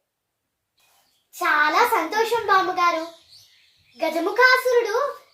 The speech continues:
పరమేశ్వరుణ్ణి తన పొట్టలో దాచుకున్న వృత్తాంతం గురించి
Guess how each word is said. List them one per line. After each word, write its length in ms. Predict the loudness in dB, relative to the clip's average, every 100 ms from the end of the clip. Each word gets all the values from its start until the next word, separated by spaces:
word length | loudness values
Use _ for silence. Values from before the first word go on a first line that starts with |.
| _
పరమేశ్వరుణ్ణి 1080 | -6 -4 -4 -4 -2 0 0 -2 -2 -6 -8 _ -6
తన 220 | -2 -2 0
పొట్టలో 580 | -2 0 2 2 2 0
దాచుకున్న 920 | 0 0 0 -2 -2 -2 -2 -2 -4
వృత్తాంతం 840 | -8 -12 -8 -4 -2 -2 -4 -2
గురించి 560 | -2 -2 -6 -8 -10 -12